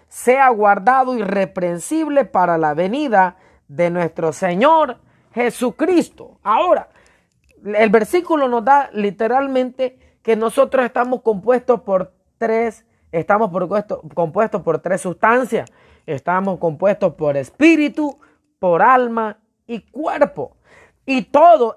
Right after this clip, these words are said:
nuestro espíritu, nuestra alma y nuestro cuerpo, todo necesita una regeneración, porque nacimos muertos del espíritu, porque heredamos el pecado de so-, de desobediencia de Adán y Eva. Por lo tanto, nacemos muertos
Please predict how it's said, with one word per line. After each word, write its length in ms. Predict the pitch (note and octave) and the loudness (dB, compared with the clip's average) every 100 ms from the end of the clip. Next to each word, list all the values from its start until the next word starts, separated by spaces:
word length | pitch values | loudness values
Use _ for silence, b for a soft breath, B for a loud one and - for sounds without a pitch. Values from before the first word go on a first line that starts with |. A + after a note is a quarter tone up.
| - | -8
nuestro 320 | D#3+ - C#3+ | -12 -10 -12
espíritu, 520 | C3 - D#4 A#3 - | -10 -6 -6 -6 -10
nuestra 380 | D#3+ D3+ D3+ E3+ | -10 -8 0 2
alma 180 | A3 F#3+ | 2 0
y 40 | |
nuestro 400 | A3+ E4 D#4+ C4 | -2 -4 -2 -2
cuerpo, 500 | - F3+ D#3+ F#3 E3 b b _ | 2 0 0 -2 -2 b b _
todo 380 | C#4+ D#4+ D4+ C4 | 4 6 4 -2
necesita 640 | B3+ A#3+ A3 D4 A3+ A3+ | -6 -6 -6 -8 -4 -4
una 340 | B3 D4 C4+ | -2 -4 -6
regeneración, 1500 | A#3+ A#3+ B3+ C4 A#3 B3+ B3 B3+ B3 A#3+ - C#4 E4 C#4 D#3+ b b b - | -4 -2 0 0 0 -2 0 0 2 0 0 0 2 0 -4 b b b -2
porque 360 | F#3+ F3+ F#3 | 0 2 -2
nacimos 640 | E3+ D#3+ - G#3+ B3 B3 | -2 -4 -2 -4 0 -2
muertos 640 | G3+ G#3+ B3+ C4 - B3+ F#3+ | 0 0 2 0 0 -2 0
del 220 | A3 G3+ | -2 -2
espíritu, 840 | G3 - - E4+ E4+ C#4+ D#4 C#4+ B B B | -4 -6 0 2 2 0 -2 -4 B B B
porque 340 | E3+ E3 E3 E3+ | -2 -2 0 0
heredamos 580 | E3 D#3+ G#3+ C4 B3 | 2 2 2 0 -2
el 140 | G#3+ G3 | -2 -2
pecado 560 | F#3 D#3 G#3+ A#3 A3+ | -6 -2 0 2 0
de 140 | F#3+ F#3 | -2 -4
so-, 280 | F3+ D#3 C#3 | -4 -6 -6
de 180 | D#3 D#3 | -4 -2
desobediencia 920 | D3+ D3+ D3 C#3 F#3 C#4+ D#4 C4 A3+ | -2 -4 -6 -4 -2 -2 0 0 0
de 80 | F#3+ | 2
Adán 260 | G3 B3 | 0 0
y 140 | B3 C4 | -2 -2
Eva. 400 | E4+ E4+ G3+ - B B B | 0 0 0 -4 B B B
Por 200 | A#3 B3 | 2 2
lo 160 | A3+ G#3 | 2 0
tanto, 380 | A3+ C4+ - A#3 | 0 0 -2 -2
nacemos 540 | G3 - A#3+ B3+ A#3 | -2 0 -2 0 -2
muertos 500 | G#3 B3 C4 A#3 | 0 0 0 -2